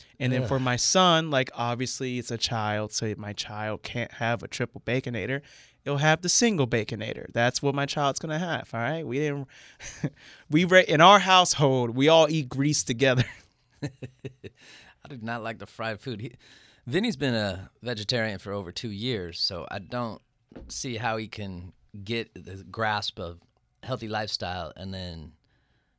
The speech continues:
Speaker 2: I just add a couple bags of candy to that. <laughs>
Speaker 1: Yeah, that's
Speaker 2: You know?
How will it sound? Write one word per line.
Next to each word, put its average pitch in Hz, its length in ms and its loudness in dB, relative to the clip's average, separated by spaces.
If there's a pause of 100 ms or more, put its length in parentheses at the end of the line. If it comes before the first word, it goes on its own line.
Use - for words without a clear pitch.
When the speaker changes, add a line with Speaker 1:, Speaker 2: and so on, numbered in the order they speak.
(140)
Speaker 2:
I - 80 -12
just - 200 -14
add 65 260 -14
a - 40 -20
couple - 240 -18
bags - 280 -20
of - 60 -20
candy 156 340 -6
to 82 160 -14
that. - 280 -12
<laughs> 906 60 -2 (380)
Speaker 1:
Yeah, 143 460 8
that's 143 280 2
Speaker 2:
You 117 60 -6
know? 101 80 -8